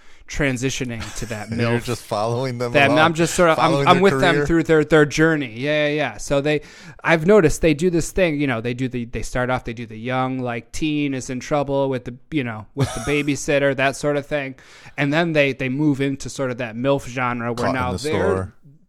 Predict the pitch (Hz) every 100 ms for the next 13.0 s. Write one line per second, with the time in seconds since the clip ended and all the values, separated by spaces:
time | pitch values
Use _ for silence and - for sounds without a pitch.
0 | - 127 156 214 151 127 113 113 101 101
1 | - _ - - _ - - - - -
2 | 160 175 170 156 240 208 208 143 120 120
3 | 151 - - 127 143 131 107 127 123 -
4 | 117 104 117 123 110 110 120 143 180 -
5 | _ 143 127 127 - 139 127 - - -
6 | 139 127 123 120 123 110 123 123 123 117
7 | 117 110 107 - 123 117 120 104 95 -
8 | 113 117 - - 147 139 151 151 139 113
9 | 135 - 123 117 _ _ - - 110 104
10 | - - - - 107 98 120 117 117 104
11 | - _ _ - 185 - 165 247 240 240
12 | 214 - 165 156 156 120 123 123 139